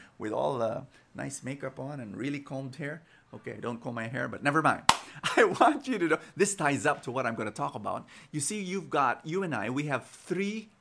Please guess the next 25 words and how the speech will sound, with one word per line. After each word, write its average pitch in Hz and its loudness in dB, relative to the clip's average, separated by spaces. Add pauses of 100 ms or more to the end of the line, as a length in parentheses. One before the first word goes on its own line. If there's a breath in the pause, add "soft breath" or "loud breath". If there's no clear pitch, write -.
(140)
identities, 139 -4
three 262 -4
personas, 185 0 (420 loud breath)
and 139 -2
the 123 -2
third 175 -2
one - -8 (240 soft breath)
is 104 -6
the 104 -6
most 107 -4
important. 104 -8 (540)
Are - -10
you 110 -2
ready? 185 4 (420)
Take 170 -2
down 165 4
notes. - -2 (200)
Number 147 2
one. 110 2 (540 loud breath)
Number 160 2
one 180 0 (240 loud breath)
is 127 -2
your 123 0 (360)
public 113 0 (200)
persona. 104 -4